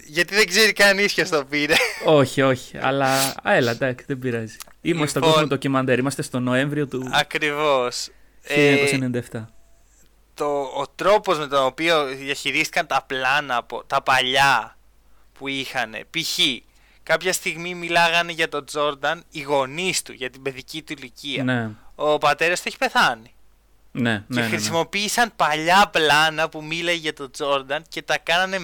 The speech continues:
Speaker 1: merge με πλάνα με τη μητέρα του που μίλαγε τώρα. Αυτό είναι απίστευτο.
Speaker 2: Ναι.
Speaker 1: Δεν το,
Speaker 2: Ναι.
Speaker 1: τώρα που στο λέω ανατριχιάζω.
Speaker 2: Και θα σου πω το εξής, εμ,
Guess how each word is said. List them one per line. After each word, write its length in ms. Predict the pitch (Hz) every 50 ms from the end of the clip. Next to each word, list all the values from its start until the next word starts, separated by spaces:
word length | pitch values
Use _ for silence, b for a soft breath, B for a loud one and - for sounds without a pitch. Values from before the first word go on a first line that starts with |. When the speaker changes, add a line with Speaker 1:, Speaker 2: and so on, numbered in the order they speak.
| 160 156
Speaker 1:
merge 260 | 160 170 175 180 165 - -
με 140 | 165 160
πλάνα 400 | - - 160 160 165 170 170 160 _
με 140 | - 156 - _
τη 140 | - 151 143
μητέρα 640 | 139 139 139 139 131 _ - 160 165 165 160 151
του 100 | 147 -
που 80 | - 143
μίλαγε 360 | 147 151 151 156 147 139 131
τώρα. 540 | - - 131 131 131 127 123 120 127 156 - b b b b b b b b b
Αυτό 260 | b 226 - - 196
είναι 100 | 202 214
απίστευτο. 540 | 208 - - 113 113 117 113 107 107 107 -
Speaker 2:
Ναι. 60 | - _ _ _ _ _ _
Speaker 1:
Δεν 140 | - 170 175
το, 160 | - 214 208
Speaker 2:
Ναι. 80 | 151 123
Speaker 1:
τώρα 200 | - 208 214 214
που 60 | 190
στο 140 | - - 220
λέω 140 | 214 220 226
ανατριχιάζω. 760 | 220 226 220 220 196 190 - 214 202 196 180 165 135 123 117 - _ b b b b b b b b _ _
Speaker 2:
Και 440 | - 139 127 123 123 120 120 120 - 131 - -
θα 100 | - 131
σου 100 | - -
πω 100 | 151 156
το 60 | 160
εξής, 480 | 160 147 - - 170 160 135 120 - - -
εμ, 540 | 123 123 123 123 120 117 113 110 110 107